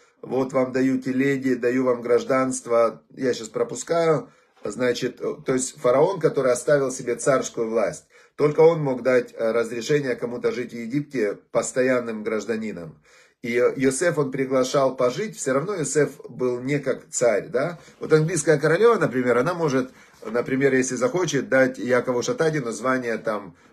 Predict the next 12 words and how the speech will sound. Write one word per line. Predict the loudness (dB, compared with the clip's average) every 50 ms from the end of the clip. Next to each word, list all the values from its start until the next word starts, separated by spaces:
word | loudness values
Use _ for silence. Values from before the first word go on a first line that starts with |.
| _ -8
э, | -4 -2 0 2 2 2 2 0 2
рыцаря | 2 0 0 -2 0 0 2 2 2 -2
какого-нибудь, | -4 -6 -4 -2 -2 -2 -2 -4 -8 -10 -10 -4
да, | 0 0 0 0
Шатанин | -2 -4 -2 -2 -2 -2 -4 -6
будет | -8 -10 -10 -10 -10 -8
рыцарь, | -8 -8 -8 -8 -10 -10 -10
или | -6 -6 -6
пэр | -8 -8 -6 -4 0 2 2 2 2 -2
какой-нибудь, | -8 -10 -8 -8 -8 -8 -10 -12 -12 -12 -12
или | -8 -6 -6
лорд, | -4 -2 -2 0 0 -2 -4 -8 -12